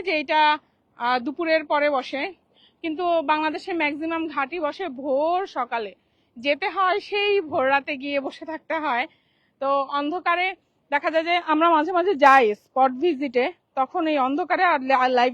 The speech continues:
টাইপ করি না, আপনারা বেশিরভাগই তখন ঘুমায় থাকেন। যে ওনারা হচ্ছে ওনাদের ঝুড়িতে মাছ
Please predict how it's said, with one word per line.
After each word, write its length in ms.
টাইপ 220
করি 200
না, 120
আপনারা 300
বেশিরভাগই 440
তখন 240
ঘুমায় 320
থাকেন। 300
যে 60
ওনারা 280
হচ্ছে 300
ওনাদের 340
ঝুড়িতে 420
মাছ 180